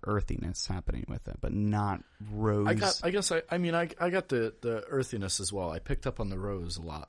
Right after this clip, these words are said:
Speaker 2: though.
Speaker 1: Mm-hmm. Okay.
Speaker 2: Um, and, you know, I said earlier, I, I love my bitter beers. Um, so, you know, I like, I like this a lot.
Speaker 1: For bitterness sake.
Speaker 2: Um, yeah.
Speaker 1: Yeah.
Speaker 2: But I was really surprised by that Hefeweizen,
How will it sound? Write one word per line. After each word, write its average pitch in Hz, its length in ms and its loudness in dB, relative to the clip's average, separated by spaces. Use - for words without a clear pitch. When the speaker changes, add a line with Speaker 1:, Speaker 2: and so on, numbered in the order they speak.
Speaker 2:
though. 110 80 6
Speaker 1:
Mm-hmm. 95 260 6
Okay. 123 140 6
Speaker 2:
Um, 104 380 0
and, 160 160 4
you 170 60 4
know, 135 120 6
I 127 60 6
said 131 220 4
earlier, 101 320 2
I, 82 340 -6
I 95 40 0
love 98 260 -2
my 92 140 -4
bitter 98 260 -2
beers. 107 560 -6
Um, 90 560 -2
so, 101 360 2
you 110 120 -2
know, 87 60 -2
I 85 100 0
like, 101 280 0
I 90 60 -6
like 120 220 -2
this - 460 -6
a 87 40 -8
lot. 90 360 -2
Speaker 1:
For 101 140 0
bitterness 87 420 0
sake. - 360 -6
Speaker 2:
Um, 85 340 -2
yeah. 110 180 0
Speaker 1:
Yeah. 73 100 -8
Speaker 2:
But 98 280 2
I 101 120 2
was 98 260 -2
really 104 200 -2
surprised 98 560 -2
by 87 180 -4
that 80 260 -10
Hefeweizen, 87 640 -10